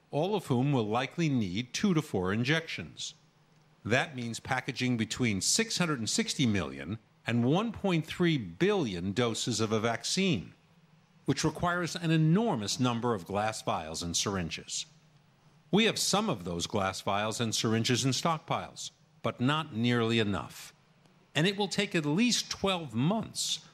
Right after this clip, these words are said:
to get the needed amounts. We can't wait that long.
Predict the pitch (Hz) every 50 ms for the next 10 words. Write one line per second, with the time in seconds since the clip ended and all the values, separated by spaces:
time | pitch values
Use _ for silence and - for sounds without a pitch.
0 | _ _ - 120 104 120 143 156 - - 123 107 104 107 120 147 175 180 180 175
1 | 185 170 156 156 143 92 - - - - - - - - - - _ _ _ _
2 | _ _ _ - 120 151 151 - - - 170 160 117 98 107 - 113 107 104 90
3 | 78 - - 92 95 98 90 85 82 80 69